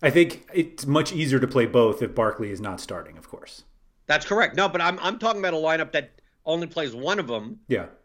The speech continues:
Speaker 2: But still doesn't play Barkley.
Speaker 1: I'd love. Oh, I see that. Well, I'd love to
Speaker 2: It
Speaker 1: see where you're
Speaker 2: depends on
Speaker 1: spending
Speaker 2: who
Speaker 1: this
Speaker 2: play
Speaker 1: money.
Speaker 2: midfield.
Speaker 1: Yeah, no, I know where that. I know where you're going with this. I'd like to see who your forwards are then.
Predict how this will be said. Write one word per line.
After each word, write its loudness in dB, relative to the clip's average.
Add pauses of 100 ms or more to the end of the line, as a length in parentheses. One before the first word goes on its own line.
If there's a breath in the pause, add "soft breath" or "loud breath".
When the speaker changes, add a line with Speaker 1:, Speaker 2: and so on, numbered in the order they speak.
(300)
Speaker 2:
But -4
still 0
doesn't -2
play -6
Barkley. -14 (1300)
Speaker 1:
I'd -4
love. 2 (400)
Oh, 8
I 4
see -2
that. 2
Well, 0 (320)
I'd 0
love 2
to 0
Speaker 2:
It 0
Speaker 1:
see 2
where 8
you're 4
Speaker 2:
depends -
on -2
Speaker 1:
spending 0
Speaker 2:
who -6
Speaker 1:
this 4
Speaker 2:
play 2
Speaker 1:
money. -6
Speaker 2:
midfield. -14 (2750)
Speaker 1:
Yeah, 4
no, 2
I 2
know 4
where 6
that. 0
I 2
know 4
where 6
you're 2
going -4
with -10
this. -16
I'd 0
like 6
to 0
see 4
who 4
your 4
forwards 0
are -10
then. -18